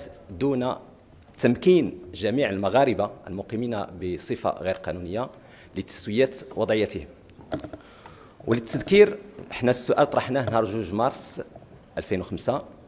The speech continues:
طبعًا أثناء العملية، لحث الحكومة على اتخاذ بعض التدابير والإجراءات اللازمة للتخفيف من الوضعية ديال الجالية المغربية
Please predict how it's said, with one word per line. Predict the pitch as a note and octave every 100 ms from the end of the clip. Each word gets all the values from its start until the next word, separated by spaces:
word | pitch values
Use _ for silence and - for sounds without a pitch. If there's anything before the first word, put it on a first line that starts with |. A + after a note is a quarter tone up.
| -
طبعًا | E2+ F#2 A2+
أثناء | - - A#2 - - - - - -
العملية، | E2+ A2 A#2+ F#2+ D2 - - - - - - F2+ F2
لحث | F2 G2 D3 - G2+
الحكومة | G2 G#2+ B2 B2 C#3 - - -
على | -
اتخاذ | - - - C3 C#3 - -
بعض | D2+ D#2
التدابير | - E2+ G2+ G#2+ D3 - -
والإجراءات | E2+ - F#2 G2+ - -
اللازمة | E2 F#2+ G2 B2+ - - - - - -
للتخفيف | - - - - F3 - - - - - -
من | G2 G2+ -
الوضعية | G#2+ F#2+ F#2+ F#2 B2 - - -
ديال | D2 G2+ A#2+ - - -
الجالية | F#2 D#2+ A2 G2
المغربية | G2+ F2 F2 E2 G2+